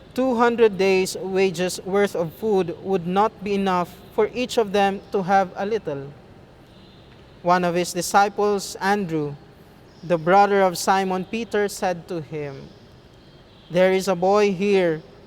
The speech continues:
who has five barley loaves and two fish. But what good are these for so many?" Jesus said,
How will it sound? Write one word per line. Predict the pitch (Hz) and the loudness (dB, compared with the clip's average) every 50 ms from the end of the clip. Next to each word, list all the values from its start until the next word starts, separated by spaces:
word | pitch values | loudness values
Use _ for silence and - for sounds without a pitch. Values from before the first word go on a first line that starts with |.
| - - | -10 -4
who | 202 196 202 | -2 0 2
has | 196 196 - | 0 0 -2
five | - - - - 196 196 214 220 208 180 165 170 | -6 -6 0 4 4 4 4 4 0 -2 0 2
barley | 185 180 185 185 190 185 | 2 2 2 2 0 0
loaves | 185 180 180 180 180 170 165 151 - - | 4 4 4 4 4 2 -2 -6 -8 -6
and | 180 180 175 165 | -6 -6 -6 -6
two | - 175 170 160 | -4 -4 -4 -6
fish. | - - 160 143 147 - - - - - - - - - - - - - - - - - - - - | -6 -6 -6 -6 -6 -6 -10 -14 -16 -18 -18 -20 -20 -20 -20 -20 -20 -20 -20 -20 -20 -20 -20 -4 -2
But | 202 202 - | -2 0 0
what | 196 185 185 208 226 - - 175 | -2 0 2 2 2 2 0 -4
good | 175 226 240 233 202 190 - | -2 0 0 0 0 -2 0
are | - 202 214 214 185 | 2 2 2 2 0
these | 170 202 196 185 175 - - - - | -2 -2 -2 -2 -4 -6 -8 -10 -10
for | - 202 196 | -6 -6 -6
so | 190 - - 202 196 | -6 -4 -4 -4 -4
many?" | 190 196 214 208 190 160 147 143 143 - - - - - - - - - - - - - - - - - - - - - - - - 147 | -4 -4 -6 -8 -8 -8 -10 -12 -14 -18 -20 -20 -20 -20 -20 -20 -20 -20 -20 -20 -20 -20 -20 -20 -20 -20 -20 -20 -20 -20 -20 -16 -8 -4
Jesus | 175 190 175 170 185 170 | -4 -4 -2 -2 -2 -4
said, | - - - - 160 143 139 135 135 139 160 | -4 -6 -6 -4 -4 -2 -2 -2 -4 -6 -10